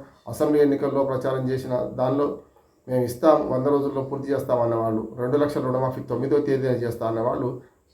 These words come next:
కనీసం వాయి, "మాకు అవ-, అవకాశం లేదు,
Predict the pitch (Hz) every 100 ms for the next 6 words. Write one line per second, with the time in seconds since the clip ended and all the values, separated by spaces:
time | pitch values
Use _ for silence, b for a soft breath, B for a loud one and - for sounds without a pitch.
0 | 101 - - 127 202 196 - 110 135 143
1 | 135 135 113 110 110 110 - 117 117 113
2 | 156 147 139 135 143 -